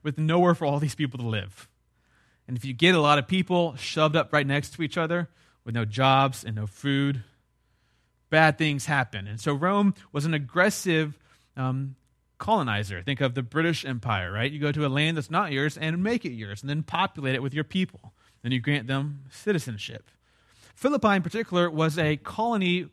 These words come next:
primarily composed of, of expats, of, of, of, of Roman soldiers who had retired.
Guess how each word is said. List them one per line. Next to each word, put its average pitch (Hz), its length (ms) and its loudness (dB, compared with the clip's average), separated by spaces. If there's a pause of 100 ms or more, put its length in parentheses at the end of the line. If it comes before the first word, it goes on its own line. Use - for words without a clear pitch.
(340)
primarily 214 500 0
composed 160 400 0
of, 139 140 -2 (280)
of 139 120 0
expats, 165 640 0
of, 123 160 -2
of, 120 180 -10
of, 127 340 -8
of 127 160 -8
Roman 170 200 0
soldiers 151 480 0
who 139 80 -4
had 120 60 -6
retired. 107 500 -4